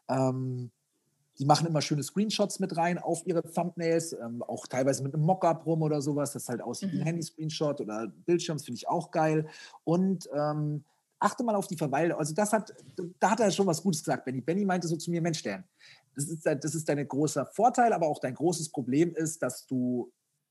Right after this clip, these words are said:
Speaker 1: die Kamera angeht und du es einfach erzählen kannst.
Speaker 2: Mhm.
Speaker 1: Aber es dauert lang.“ Und,
Speaker 2: <laughs>
Speaker 1: ähm,
Speaker 2: Das
Speaker 1: ja,
Speaker 2: könnte
Speaker 1: es dauert
Speaker 2: von mir
Speaker 1: lang.
Speaker 2: sein,
Speaker 1: So, wir
Speaker 2: ey.
Speaker 1: sind jetzt, ja, wir sind jetzt hier bei einer Stunde zwanzig
Speaker 2: <laughs> Ja.
Speaker 1: so. Du hast immer noch keine Tipps bekommen, so. Und die Sache ist die, ähm,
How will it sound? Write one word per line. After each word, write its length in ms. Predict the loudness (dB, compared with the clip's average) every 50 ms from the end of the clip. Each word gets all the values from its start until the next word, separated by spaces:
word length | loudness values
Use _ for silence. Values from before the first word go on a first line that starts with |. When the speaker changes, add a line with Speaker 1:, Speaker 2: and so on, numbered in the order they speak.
| _ _
Speaker 1:
die 80 | -8 0
Kamera 320 | 0 2 4 4 4 4
angeht 500 | 4 4 2 2 4 4 4 4 4 2
und 120 | -4 -6 -6
du 40 | -4
es 80 | -2
einfach 400 | -2 -2 -2 -2 -4 -4 -6 -8 -10
erzählen 420 | -10 -10 -4 -2 0 0 2 0 -2
kannst. 440 | -6 -10 -14 -16 -16 -20 -20 -20 _ _ -2
Speaker 2:
Mhm. 220 | -2 0 0 0 -2
Speaker 1:
Aber 80 | -2
es 160 | -4 -6 -2 0
dauert 300 | 4 4 6 4 4 2
lang.“ 340 | 0 -2 -2 -4 -8 -10 _ _ _ _ -20 -20 -20 _ _
Und, 220 | -2 0 2 2
Speaker 2:
<laughs> 240 | 4 4 4 4 4
Speaker 1:
ähm, 460 | 0 -4 -4 -6 -8 -10 -10 -10 2 8
Speaker 2:
Das 100 | 10 12
Speaker 1:
ja, 100 | 12 12
Speaker 2:
könnte 100 | 10 10
Speaker 1:
es 60 | 8 6
dauert 200 | 6 6 6 8
Speaker 2:
von 60 | 8
mir 60 | 8
Speaker 1:
lang. 100 | 8 8
Speaker 2:
sein, 140 | 8 8 8
Speaker 1:
So, 140 | 8 8 10
wir 0 |
Speaker 2:
ey. 120 | 8 6
Speaker 1:
sind 120 | 6 4
jetzt, 160 | 2 0 4 8
ja, 220 | 10 12 12 12
wir 80 | 10 8
sind 100 | 8 6
jetzt 160 | 4 2 2
hier 160 | 6 8 8 10
bei 140 | 10 8 6
einer 200 | 6 4 4 2
Stunde 240 | 2 2 0 0
zwanzig 460 | 0 2 2 2 2 6 8 6 6 8
Speaker 2:
<laughs> 60 | 8
Ja. 60 | 8
Speaker 1:
so. 120 | 6 6 4 0 0 0 -2 -6 -12 -8
Du 160 | -4 2 6 8
hast 160 | 8 8 8
immer 120 | 6 4
noch 120 | 4 2 2
keine 180 | 2 0 0
Tipps 260 | 0 -2 -4 -4 -6
bekommen, 360 | -8 -12 -12 -10 -10 -10 -10 -10
so. 120 | -10 -12 -12 -16 -12 -6 -2
Und 140 | 0 2 4
die 60 | 8
Sache 200 | 8 8 10 8
ist 200 | 6 6 4 2
die, 280 | 4 4 4 4 0 -4 _ _ _ _ _
ähm, 380 | 0 2 2 2 0 -2 -4 -10